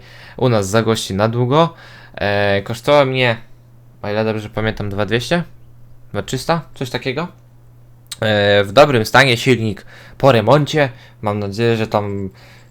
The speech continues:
nie ma gdzieś tam silikonu czy coś. Ogólnie stan jest dobry, nie mówię nie,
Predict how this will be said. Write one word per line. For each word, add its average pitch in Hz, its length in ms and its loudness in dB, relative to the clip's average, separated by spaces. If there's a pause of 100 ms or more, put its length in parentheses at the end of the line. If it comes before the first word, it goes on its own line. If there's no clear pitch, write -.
nie 113 160 0
ma 113 100 2
gdzieś 101 200 -8
tam 101 120 -4
silikonu 98 500 -2
czy - 140 -12
coś. 139 320 -2 (880)
Ogólnie 233 400 4
stan 185 240 2
jest 131 180 0
dobry, 120 400 4 (160)
nie 117 120 0
mówię 110 280 0
nie, 131 240 0